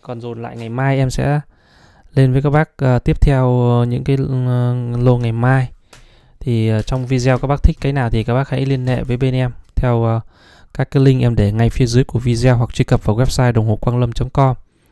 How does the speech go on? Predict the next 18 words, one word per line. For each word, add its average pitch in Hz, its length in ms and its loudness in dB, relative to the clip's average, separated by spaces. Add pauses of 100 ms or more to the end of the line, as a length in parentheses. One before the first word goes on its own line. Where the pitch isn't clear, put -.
(160)
Bởi 120 100 4
vì 113 160 4
video 127 340 2
bây 127 120 0
giờ 117 120 0
nó 113 140 -4
cũng 147 200 -6
hơn 139 260 2
một 113 140 -8
tiếng 139 260 2
rồi. 151 100 2 (840)
Bây 120 80 2
giờ 113 140 4
là 107 120 0
cũng 139 200 -6
phải 123 140 0
tầm, 107 300 0
ờ, 107 280 0